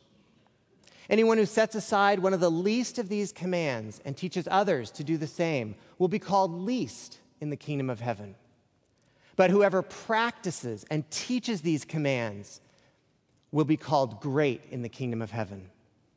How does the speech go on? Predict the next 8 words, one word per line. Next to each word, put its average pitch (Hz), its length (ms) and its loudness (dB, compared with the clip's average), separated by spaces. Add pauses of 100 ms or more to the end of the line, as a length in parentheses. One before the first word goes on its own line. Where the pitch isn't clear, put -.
(400)
For 156 300 2
I 147 140 6
tell 214 380 4
you, 117 340 0 (580)
unless 160 640 2
your 185 340 2
righteousness 160 680 -2
surpasses 139 1080 -2